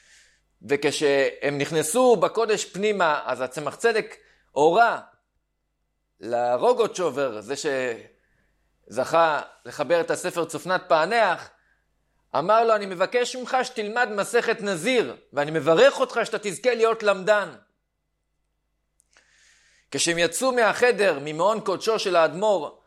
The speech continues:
אז הבן שאל את אביו, מה התכוון האדמו"ר? למה אני צריך ללמוד דווקא מסכת נזיר? ואחרי זמן קצר החליט הגאון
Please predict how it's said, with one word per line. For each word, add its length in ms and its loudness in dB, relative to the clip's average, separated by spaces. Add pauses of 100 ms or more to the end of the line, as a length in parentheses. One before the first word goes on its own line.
(120)
אז 140 -6
הבן 340 2
שאל 300 2
את 120 -4
אביו, 320 -2 (800)
מה 160 0
התכוון 500 0
האדמו"ר? 800 0 (1160)
למה 260 2
אני 120 -4
צריך 200 -2
ללמוד 280 -2
דווקא 240 0
מסכת 440 -2
נזיר? 500 -2 (1700)
ואחרי 720 2 (400)
זמן 520 -2
קצר 600 0 (180)
החליט 680 -6 (540)
הגאון 640 4